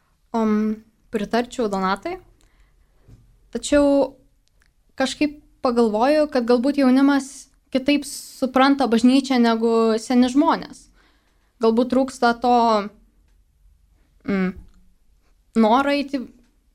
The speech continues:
noro eiti į bažnyčią, o,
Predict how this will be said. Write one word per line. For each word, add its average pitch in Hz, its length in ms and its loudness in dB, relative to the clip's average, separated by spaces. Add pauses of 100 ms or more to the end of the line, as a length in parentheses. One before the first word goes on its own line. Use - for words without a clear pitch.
(160)
noro 233 240 4
eiti 294 180 -2
į 254 60 -2
bažnyčią, 285 560 2 (1000)
o, 220 120 2